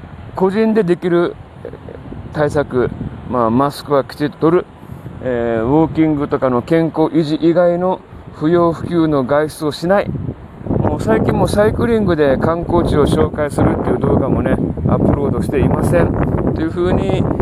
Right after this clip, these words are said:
えー、人からね、疑われるようなことは一切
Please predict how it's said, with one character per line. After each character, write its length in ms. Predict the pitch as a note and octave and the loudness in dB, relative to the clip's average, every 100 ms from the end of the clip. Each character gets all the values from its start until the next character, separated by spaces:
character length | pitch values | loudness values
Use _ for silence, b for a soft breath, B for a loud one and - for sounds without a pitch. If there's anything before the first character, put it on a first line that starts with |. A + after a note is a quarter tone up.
| - - - | 0 0 2
え 360 | - A2+ A2 | 2 -2 -4
ー、 40 | - | 0
人 140 | G#3+ | 0
か 140 | G#3+ G#3 | 2 2
ら 120 | F#3 | 2
ね、 160 | D#3+ D3+ - - | 2 0 0 0
疑 340 | - G3 G3 G#3 | -2 0 0 0
わ 140 | G#3 | 0
れ 100 | - | 0
る 180 | G3+ - | 0 2
よ 60 | - | 0
う 40 | |
な 100 | - | 0
こ 120 | - | 0
と 100 | - | -2
は 140 | B2 A2+ | -2 0
一 60 | |
切 140 | - | 0